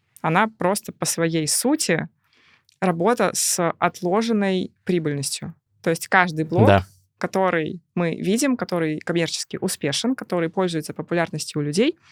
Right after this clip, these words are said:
Speaker 1: до этого был несколько лет, м, в работе у его автора.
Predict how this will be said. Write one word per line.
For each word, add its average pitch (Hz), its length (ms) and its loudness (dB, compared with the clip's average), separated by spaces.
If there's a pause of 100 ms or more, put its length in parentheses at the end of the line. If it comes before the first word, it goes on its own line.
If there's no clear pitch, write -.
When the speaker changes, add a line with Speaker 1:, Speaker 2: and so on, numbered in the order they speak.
Speaker 1:
до 190 120 6
этого 175 600 4 (880)
был 196 420 4
несколько 180 580 0
лет, 165 300 2 (680)
м, 147 640 -2 (160)
в 175 100 0
работе 190 440 0
у 170 100 0
его 160 220 0
автора. 147 420 0